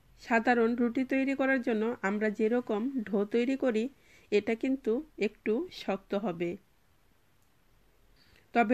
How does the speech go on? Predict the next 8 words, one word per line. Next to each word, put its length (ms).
রুটিগুলো 520
হবে 260
একদম 320
সাধারণ 460
রুটির 380
মতো, 260
মোটা 420
বা 140